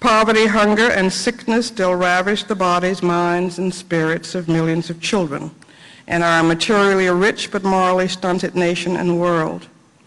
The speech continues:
Countless children have been deprived of childhood's innocence, trust, and hopefulness, wondering whether they will grow up in developing countries in our inner city war zones and suburban enclaves where a seventeen-year-old asked,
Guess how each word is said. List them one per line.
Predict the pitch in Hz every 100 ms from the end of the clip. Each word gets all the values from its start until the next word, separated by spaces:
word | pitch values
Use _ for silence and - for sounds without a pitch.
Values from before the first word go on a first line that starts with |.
| _ _ _
Countless | - 269 240 - 190 -
children | - 202 202 220
have | 208 185
been | 190 185
deprived | 190 208 190 190 196 208
of | 202 185
childhood's | - 208 185 190 196 185 -
innocence, | 190 196 208 240 240 -
trust, | - 240 208 208 -
and | 185 180
hopefulness, | 196 - - 180 170 175 220 - - - - - - -
wondering | 214 240 240 247
whether | 233 214
they | 202 208
will | 202
grow | 196 214 220
up | 220 226
in | 202
developing | 202 202 202 202 202
countries | 196 220 208 226 220 233 208
in | 185
our | 180 175
inner | 196 202
city | 196 202 190
war | 185 190 196
zones | 185 196 190 196 202
and | 196 180
suburban | 175 185 190 190
enclaves | 180 180 185 - 180 170 175 175
where | 180
a | 170
seventeen-year-old | 202 185 180 175 175 165 165 160 160
asked, | 160 160 170 180